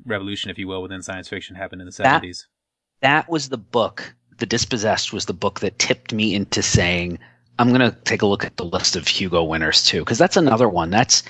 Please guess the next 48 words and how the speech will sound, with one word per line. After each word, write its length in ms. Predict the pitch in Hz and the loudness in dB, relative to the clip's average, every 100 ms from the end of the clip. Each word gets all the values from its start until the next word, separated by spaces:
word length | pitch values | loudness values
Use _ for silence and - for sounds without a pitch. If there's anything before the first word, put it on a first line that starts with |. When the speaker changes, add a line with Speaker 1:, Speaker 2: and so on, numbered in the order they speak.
| - - - _ | -12 -20 -20 _
Speaker 2:
yes, 240 | 139 139 - | 2 4 4
it's 100 | - | -2
clearly 380 | - 127 113 120 | -4 0 0 0
science 360 | - 117 117 | 0 0 0
fiction. 380 | - 107 - 107 | -2 2 2 2
The 80 | 98 | -2
sci-fi 480 | - 92 95 - 98 | -2 -2 0 4 4
is 240 | 85 - _ - | 2 -4 _ -8
even 180 | 101 98 | -4 -2
more 200 | 90 95 | 0 0
integrated 460 | 90 90 90 85 | 0 2 2 2
into 220 | 87 85 | 2 0
that 340 | 76 80 80 - | 2 4 4 0
than 180 | 90 82 | -2 0
in, 300 | 80 78 78 - - - - _ | -2 -4 -10 -14 -20 -20 -20 _
like, 340 | - 85 80 87 | 2 4 4 4
um, 400 | 78 73 80 - | 4 4 0 -6
among 240 | - 92 87 | 0 2 4
others, 400 | 85 78 71 - | 2 4 2 2
where 160 | 82 | 2
the 140 | 78 76 | 2 2
sci-fi 560 | - - 85 - 90 80 | 2 4 2 4 4 4
or 80 | |
the 60 | 82 | 2
fantasy 420 | - 98 90 - | 0 2 4 4
element 300 | 78 78 76 | 2 0 -4
is 40 | - | -2
very 160 | 78 | 0
limited. 460 | 82 139 120 78 73 - - _ _ - | 4 6 6 2 -4 -12 -20 _ _ 2
I 40 | |
mean, 80 | 120 | 4
The 40 | |
Dispossessed 540 | 113 - - 117 101 - | 4 4 6 6 6 2
is, 140 | - - | -6 -4
it's 100 | - | 0
set 240 | - 104 | 2 2
on 200 | 87 82 - _ _ _ | -2 -8 -14 _ _ _
other 120 | 78 | -12
planets. 600 | - - 120 113 92 - | -10 -2 0 0 0 0
She's 340 | - - 80 - | 2 2 -2 -4
using 300 | 90 87 143 | -4 -6 -6
her 180 | - - | -10 -10
Ansible. 540 | 113 110 - 90 87 | -6 -4 -2 0 2
She's 160 | - 107 | 2 2
got 300 | 101 98 - | 4 4 4
sci-fi 380 | - 110 - 92 | 4 4 2 2
elements, 360 | 101 90 80 | 2 2 -2
but 180 | - 85 | -6 -8